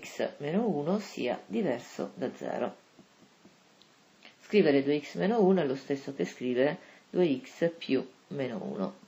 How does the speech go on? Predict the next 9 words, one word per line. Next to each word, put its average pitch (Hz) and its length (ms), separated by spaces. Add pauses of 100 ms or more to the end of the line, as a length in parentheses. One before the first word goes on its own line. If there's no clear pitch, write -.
(180)
Questo - 300
deve 196 200
essere 190 300
diverso 151 400
da 120 200
zero. - 360 (2250)
Una 339 220
somma 202 380
algebrica 123 840